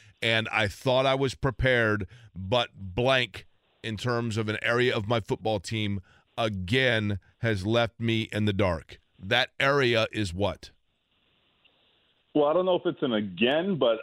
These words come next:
Speaker 2: I would say right now left tackle is, is the area where they, they're walking into the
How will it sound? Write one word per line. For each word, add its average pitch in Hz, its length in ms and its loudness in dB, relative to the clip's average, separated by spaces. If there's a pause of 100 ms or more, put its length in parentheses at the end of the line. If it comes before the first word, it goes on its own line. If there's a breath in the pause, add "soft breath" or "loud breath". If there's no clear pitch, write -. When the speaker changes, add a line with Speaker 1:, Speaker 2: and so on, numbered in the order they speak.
Speaker 2:
I 143 100 2
would 131 240 0
say 131 200 2
right 127 280 2
now 139 320 0
left 117 280 0 (100)
tackle 113 500 -4 (160)
is, 104 300 2 (460)
is 117 240 2
the 120 180 2
area 120 320 4
where 107 380 2 (160)
they, 110 340 2 (380)
they're 113 200 2
walking 120 380 0
into 117 240 -4
the 98 80 0